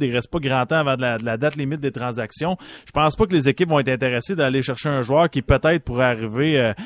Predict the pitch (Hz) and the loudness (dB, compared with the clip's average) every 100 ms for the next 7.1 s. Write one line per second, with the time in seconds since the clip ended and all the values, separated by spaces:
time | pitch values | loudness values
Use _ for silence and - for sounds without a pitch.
0 | - 196 - 110 104 101 98 120 117 120 | -14 -12 -2 0 0 0 -4 -2 0 0
1 | 110 139 131 120 123 123 113 127 151 151 | -2 -2 0 0 0 0 0 0 0 -2
2 | 123 110 120 123 120 120 156 113 104 110 | -4 -6 -2 0 0 -2 -4 -6 -2 -2
3 | 107 139 127 101 - 147 120 110 117 113 | 0 -2 -4 -6 -2 -2 -2 -2 -2 -2
4 | 117 120 196 190 131 131 117 127 123 151 | -2 -2 0 0 -2 -4 -2 -2 0 -2
5 | 135 135 117 110 156 139 120 117 156 147 | -4 -4 -4 -2 -2 -2 -2 -4 -4 -4
6 | 123 123 - 151 - 160 - 156 127 135 | -6 -6 -2 -4 -4 -6 -4 -2 -2 -2
7 | 175 | -4